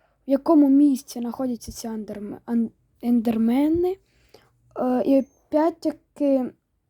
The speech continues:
нагадаю: я буду старатися говорити на українській. Ну, некоторі відео будуть виходити на російській. Е, поэтому, ну, це, думаю, не, не привід відписуватися.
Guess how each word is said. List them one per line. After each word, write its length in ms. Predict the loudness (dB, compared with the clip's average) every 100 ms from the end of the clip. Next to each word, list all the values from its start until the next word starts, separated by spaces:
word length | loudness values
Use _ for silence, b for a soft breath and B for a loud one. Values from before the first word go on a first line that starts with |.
| _
нагадаю: 640 | -4 -2 2 2 2 2 0
я 180 | 0 0
буду 200 | 0 -2
старатися 720 | -2 -4 -2 -2 -6 -6 -6
говорити 640 | -6 -4 -2 -2 -4 -6
на 220 | -6 -4 -6
українській. 1160 | -10 -10 -8 -4 0 0 0 -4 -4 -2 -2 _ _ _ _ _ _
Ну, 120 | 0 2
некоторі 540 | 4 0 -4 -4 -4 B B B -10
відео 380 | -2 0 2 0
будуть 340 | 0 -2 -2
виходити 460 | -6 -4 -6 -6 -6
на 160 | -6 -6
російській. 800 | -10 -8 -4 -2 -4 -8 -8 -8 b b b b b _ _ _ _ _ -8
Е, 40 | -4 -2 -2 -2 -4 -6
поэтому, 220 | -6 -2 0
ну, 220 | 0 -2
це, 200 | -4 -6
думаю, 380 | -2 -2 0 0
не, 240 | 0 -2
не 280 | -4 -4 -6
привід 440 | -2 0 0 -2
відписуватися. 760 | -10 -6 -6 -4 -4 -4 -4 -6